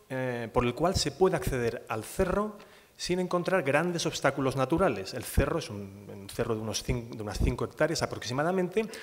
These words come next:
rodeado por barrancos. Bien, el único punto, el único flanco, eh, a través del cual se puede acceder a pie llano,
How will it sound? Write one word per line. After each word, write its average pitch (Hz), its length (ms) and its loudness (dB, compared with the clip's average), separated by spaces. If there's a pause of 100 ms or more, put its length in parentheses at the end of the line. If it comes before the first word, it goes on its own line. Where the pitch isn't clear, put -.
rodeado 143 440 6
por 156 160 2
barrancos. 107 640 -2 (260)
Bien, 110 260 -4
el 139 140 0
único 226 300 0
punto, 98 420 0 (120)
el 120 80 -6
único 185 180 -2
flanco, 101 500 -6 (520)
eh, 120 180 -2
a 131 80 0
través 131 180 4
del 196 120 4
cual 117 180 2
se - 100 -2
puede 147 200 4
acceder 117 760 0
a 110 160 -4
pie 175 160 6
llano, 143 380 2